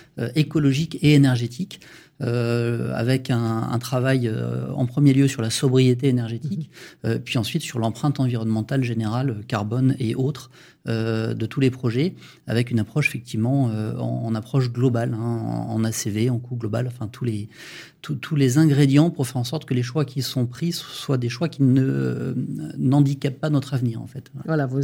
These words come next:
Speaker 1: N'hypothèquent
Speaker 2: avez,
Speaker 1: pas notre avenir.
Speaker 2: vous l'avez dit, hein, vous avez, euh, créé, on va dire quelque part, le métier d'éco-énergéticien engagé,
Speaker 1: C'est ça.
Speaker 2: c'est ça. Euh, pourquoi ? Parce qu'en fait, y-, derrière tout ça aussi, vous avez une raison d'être. Vous êtes une entreprise à mission, donc ça, pour vous, c'était nécessaire, on va dire, de, de,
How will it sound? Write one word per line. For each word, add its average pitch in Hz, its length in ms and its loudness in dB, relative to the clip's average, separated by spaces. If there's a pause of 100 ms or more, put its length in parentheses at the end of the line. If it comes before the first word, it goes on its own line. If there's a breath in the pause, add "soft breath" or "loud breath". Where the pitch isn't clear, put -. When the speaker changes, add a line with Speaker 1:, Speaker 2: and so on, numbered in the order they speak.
Speaker 1:
N'hypothèquent 135 420 4
Speaker 2:
avez, 131 80 -2
Speaker 1:
pas 143 80 0
notre 135 220 -2
avenir. 117 260 -6
Speaker 2:
vous 160 120 -2
l'avez 160 280 4
dit, 190 260 2
hein, 202 60 4
vous 165 240 2
avez, 156 300 4
euh, 143 100 6
créé, 185 280 4
on 175 60 6
va 156 120 4
dire 165 160 2
quelque 160 200 0
part, 170 200 4
le 160 100 8
métier 175 460 6
d'éco-énergéticien 185 1600 6 (140)
engagé, 190 480 6
Speaker 1:
C'est 247 80 2
ça. - 120 -4
Speaker 2:
c'est 202 200 6
ça. 202 280 6 (300 loud breath)
Euh, 196 240 8
pourquoi ? 269 320 4
Parce 233 140 4
qu'en 233 100 6
fait, 240 300 0
y-, 202 160 -2
derrière 226 360 6
tout 240 100 0
ça 285 140 4
aussi, 247 180 2
vous 202 120 6
avez 190 140 6
une 180 80 6
raison 202 320 6
d'être. 269 360 2 (340 soft breath)
Vous 175 140 4
êtes 190 180 2
une 202 80 6
entreprise 202 480 0
à 202 80 4
mission, 240 440 2
donc 196 140 0
ça, 226 140 2
pour 220 320 -2
vous, 226 120 0
c'était 208 300 2
nécessaire, 190 600 4
on 180 80 2
va 170 100 2
dire, 175 160 0
de, 160 340 0
de, 160 220 -4